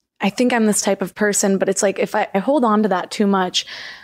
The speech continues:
it becomes this sort of confinement for me. Whereas if I'm like, "Well, this is what I think I am, let me try over here." But at the same time, our self-image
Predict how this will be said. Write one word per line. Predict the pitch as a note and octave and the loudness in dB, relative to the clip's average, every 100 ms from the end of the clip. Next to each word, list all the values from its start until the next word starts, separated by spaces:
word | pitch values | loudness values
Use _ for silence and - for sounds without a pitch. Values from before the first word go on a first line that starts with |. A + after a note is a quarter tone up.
| _ _ _ - | _ _ _ -4
it | A#3 | 0
becomes | A#3 - C#4 C#4 | 0 0 0 2
this | G#3+ F#3+ - - | 0 0 -2 -4
sort | - A#3+ | 0 0
of | A3 - | 0 0
confinement | G#3+ F#3+ F3 F3+ G#3 G#3 | -2 0 0 2 0 0
for | A#3 A#3 | 0 2
me. | C4 C#4+ | 2 0
Whereas | C#4 G#3+ G#3+ G3+ G3+ - | 0 2 4 4 2 0
if | G#3+ G#3 | -2 0
I'm | G3+ | 2
like, | G3 F3+ | 2 2
"Well, | G3+ G#3 F#3+ | 2 2 0
this | G3 A#3+ | -2 0
is | B3+ | 2
what | A3+ | 2
I | F#3+ | 2
think | - G#3 G#3 | 2 0 2
I | F#3 | 2
am, | F3 F3+ F#3 - | 2 0 -4 -4
let | F#3 | -2
me | F#3 | -2
try | - F3 F#3 - _ | -2 -4 -4 -10 _
over | G3+ G3 | -2 0
here." | F3+ C4 A#3 | 0 2 2
But | G#3 G3 - | 2 -2 -2
at | G#3 | -2
the | G#3+ | -2
same | - C#4 C4 | 0 2 0
time, | - C#4+ A#3+ A3+ _ _ _ | 2 2 2 0 _ _ _
our | B3 | -4
self-image | B3 D4 D4+ - A#3 C#4+ B3 | 0 0 0 2 2 2 0